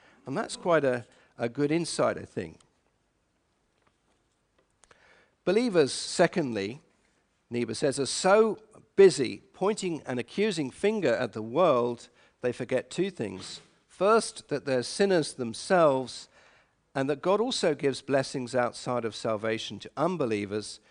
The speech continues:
in his common grace. Thirdly, Niebuhr says, such believers are legalistic. Fourthly, such believers are at risk of believing that the spiritual is good,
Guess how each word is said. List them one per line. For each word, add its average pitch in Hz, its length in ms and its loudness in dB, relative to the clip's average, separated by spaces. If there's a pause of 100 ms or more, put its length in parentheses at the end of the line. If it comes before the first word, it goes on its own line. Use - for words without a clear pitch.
(280)
in 117 140 -6
his 113 120 -8
common 123 380 -8
grace. 92 480 -12 (1040)
Thirdly, 151 580 4
Niebuhr 120 260 -2
says, 135 320 0
such - 340 -10
believers 123 400 -4
are 131 160 0
legalistic. 151 920 -4 (600)
Fourthly, 139 720 0 (360)
such - 380 0
believers 131 420 0
are 123 180 2
at 95 60 -4
risk 151 300 -2
of 123 140 -6
believing 135 460 0
that 120 140 -6
the 110 120 -12
spiritual 180 640 0
is 104 140 -6
good, 143 420 2